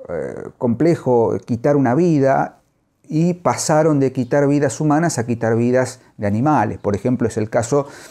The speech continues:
este, de, de los ritos dionisíacos, o de, del culto de los, de, de Dionisos, en los que se sacrificaba al famoso macho cabrío. De ahí vendrá la idea de la, de la tragedia, la tragoidía, es el canto final del macho cabrío, es el último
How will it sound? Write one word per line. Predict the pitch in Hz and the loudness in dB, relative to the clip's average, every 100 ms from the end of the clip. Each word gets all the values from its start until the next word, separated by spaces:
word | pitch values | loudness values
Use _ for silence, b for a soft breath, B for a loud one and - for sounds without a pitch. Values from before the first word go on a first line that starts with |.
| B - | B -10
este, | 110 98 98 101 98 | -4 -2 -2 -4 -2
de, | 98 95 | 0 0
de | 92 98 | 0 0
los | 98 | 0
ritos | 113 117 117 | 0 0 0
dionisíacos, | 107 110 104 156 143 123 117 120 123 - - | 0 0 -2 0 2 2 0 -2 -2 -10 -16
o | - 92 | -12 -10
de, | 117 | -10
del | 101 92 90 | -6 -4 -4
culto | - 151 127 101 | 0 0 0 -4
de | 98 | -4
los, | 95 92 | -4 -6
de, | 95 98 | -10 -8
de | 92 | -4
Dionisos, | 95 156 139 127 123 160 - B B B B - | 0 2 2 0 0 -2 -4 B B B B -10
en | 110 | -4
los | 120 | -4
que | 117 139 147 | 0 0 2
se | - 127 | 0 0
sacrificaba | 123 104 95 107 - 117 135 | 0 0 0 -2 0 2 4
al | 110 | 2
famoso | 107 98 127 - | 0 0 0 0
macho | 120 113 107 | -2 -2 -2
cabrío. | 113 143 180 123 | 0 2 2 2
De | 107 | 2
ahí | 120 | 2
vendrá | 120 113 123 123 B B B | 2 2 2 0 B B B
la | 101 | -2
idea | 107 123 | 2 4
de | 123 | 4
la, | 110 107 | 2 0
de | - | -2
la | 107 104 | 0 0
tragedia, | - 110 - 165 113 117 | -2 -2 2 2 4 2
la | 98 | 0
tragoidía, | 87 123 117 127 127 131 135 120 120 | 0 0 2 2 2 0 0 2 0
es | 123 - | -2 -2
el | 110 104 | -2 -2
canto | 143 135 139 127 | 0 0 0 -2
final | 117 131 131 127 | -4 -2 0 0
del | 113 | 0
macho | 110 107 104 | 0 -2 -2
cabrío, | 117 151 165 104 95 | 0 2 2 0 -2
es | - | -4
el | 98 | -4
último | 120 131 120 127 127 120 | 0 -2 -2 0 0 -2